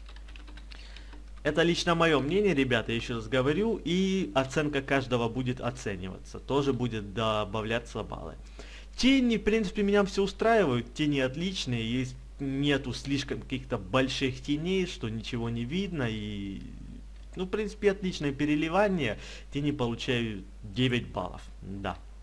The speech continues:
Это у нас, ребята, четвертый шейдер. В принципе, если так смотреть, то ничем он не отличается от предыдущего.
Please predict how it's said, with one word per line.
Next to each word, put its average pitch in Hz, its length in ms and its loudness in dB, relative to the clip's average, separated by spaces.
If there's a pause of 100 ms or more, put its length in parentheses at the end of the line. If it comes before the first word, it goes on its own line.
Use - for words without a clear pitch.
(2750)
Это 196 280 10
у - 20 2
нас, 151 220 2
ребята, 131 400 4
четвертый 160 960 4
шейдер. 240 680 6
В - 240 -10
принципе, 180 640 4
если 131 200 0
так 156 220 2
смотреть, 170 640 0
то 120 120 0
ничем 151 760 2
он 127 200 2
не 127 120 4
отличается 139 920 2
от 127 180 0
предыдущего. 113 880 -4